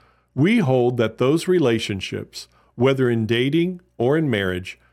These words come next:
should be between a man and a woman. The school also said in the statement, there are times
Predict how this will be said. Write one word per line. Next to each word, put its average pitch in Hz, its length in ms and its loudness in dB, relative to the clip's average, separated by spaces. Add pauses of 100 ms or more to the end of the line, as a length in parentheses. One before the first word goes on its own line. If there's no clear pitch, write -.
(160)
should 165 420 0
be 117 180 2
between 104 420 -2
a 98 120 -2
man 104 500 -2 (380)
and 104 160 -4
a 104 100 2
woman. 98 320 -2 (1500)
The 156 80 0
school 185 320 4
also 190 460 2
said 113 380 0
in 127 240 -2
the 117 80 0
statement, 107 640 -4 (720)
there 147 200 2
are 147 60 2
times 143 720 -2